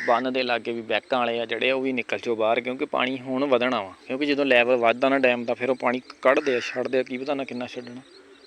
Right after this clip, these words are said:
ਠੀਕ ਆ ਨਾ? ਆਹ ਦੇਖ ਲਓ, ਆਹ ਵੇਖ ਲਓ, ਕਾਹੀਆਂ ਜਿਹੀਆਂ ਨਹੀਂ ਡੁੱਬਦੀਆਂ, ਪਾਣੀ ਵੱਧ ਵੀ ਆ ਜੀ। ਇਹ ਐਡੀਆਂ ਉੱਚੀਆਂ ਵਾ।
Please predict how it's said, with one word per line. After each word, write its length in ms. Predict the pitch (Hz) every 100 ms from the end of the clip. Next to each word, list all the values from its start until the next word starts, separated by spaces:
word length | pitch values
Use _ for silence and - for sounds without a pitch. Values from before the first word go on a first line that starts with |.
| - - - - -
ਠੀਕ 160 | 139 147
ਆ 60 |
ਨਾ? 120 | 147 139 - - - - - - - 156 156 151 151 151 151 151 156 151 - - 147 285 _ _ _ - - - - - - - - - - - -
ਆਹ 140 | 120
ਦੇਖ 240 | 117 113 -
ਲਓ, 80 | - - - - - - - - - - - -
ਆਹ 260 | - 139 196
ਵੇਖ 160 | 143
ਲਓ, 100 | 127
ਕਾਹੀਆਂ 360 | 151 135 156 170
ਜਿਹੀਆਂ 160 | 139 131
ਨਹੀਂ 120 | 196
ਡੁੱਬਦੀਆਂ, 360 | 208 160 147
ਪਾਣੀ 260 | 135 135 131
ਵੱਧ 300 | 120 120 120
ਵੀ 180 | 135 127
ਆ 100 | 117
ਜੀ। 300 | - - 127 - - - - -
ਇਹ 100 | 147
ਐਡੀਆਂ 440 | 151 135 135 139 143
ਉੱਚੀਆਂ 460 | 127 - - 135
ਵਾ। 160 | 127 120